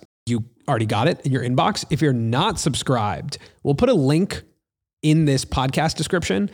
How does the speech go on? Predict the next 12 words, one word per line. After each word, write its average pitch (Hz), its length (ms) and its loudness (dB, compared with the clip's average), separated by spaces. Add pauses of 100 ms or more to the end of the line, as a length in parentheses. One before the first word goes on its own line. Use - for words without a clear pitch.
It's 143 180 -4
the 143 80 0
published 156 280 2
press 143 160 2
dot 139 220 0
com 127 240 0
slash 127 300 -2
creator 143 460 0
dash 123 300 -2
economy 120 460 -2
dash 113 280 -4
report. 151 440 0